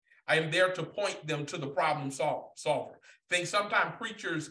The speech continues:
carry a role of shepherd and not under shepherd. I am an under shepherd, but I am called to shepherd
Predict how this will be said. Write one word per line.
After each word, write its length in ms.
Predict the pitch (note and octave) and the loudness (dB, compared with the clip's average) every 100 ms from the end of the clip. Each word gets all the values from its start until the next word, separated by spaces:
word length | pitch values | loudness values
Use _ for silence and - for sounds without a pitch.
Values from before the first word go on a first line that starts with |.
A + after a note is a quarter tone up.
| - - | -14 -2
carry 300 | F#3+ F3+ E3 | 2 2 2
a 60 | |
role 420 | D3 E3 D#3+ D#3 | 2 6 6 4
of 140 | C3+ - | 0 -4
shepherd 460 | - G3+ - D3+ C#3+ | 2 2 2 -6 -4
and 140 | C#3 C3+ | -2 2
not 200 | - - | 2 2
under 260 | D3+ C#3+ B2+ | 0 -2 -6
shepherd. 400 | C3+ - - _ _ _ _ _ _ _ _ _ _ _ | -6 -8 -10 _ _ _ _ _ _ _ _ _ _ _
I 140 | D#3 F3 | 6 6
am 140 | F3 | 6
an 100 | - | 2
under 300 | F3+ F#3+ F3 | 2 2 2
shepherd, 420 | D#3+ C#3+ - - - _ _ _ _ _ _ _ _ | -4 -4 -6 -8 -20 _ _ _ _ _ _ _ _
but 100 | C#3+ | 4
I 160 | E3+ G3 | 6 6
am 200 | F3+ D#3 | 4 -2
called 720 | - A#3+ B3 F#3+ B2+ B2 - _ _ _ _ _ _ _ _ _ _ - - | 0 6 6 6 2 -4 -10 _ _ _ _ _ _ _ _ _ _ -14 -10
to 380 | G#3 F3 D3+ D3+ | -8 -6 -8 -10
shepherd 920 | - - - A#3 A#3 - A#2+ - - | -10 -6 2 4 4 0 -6 -6 -14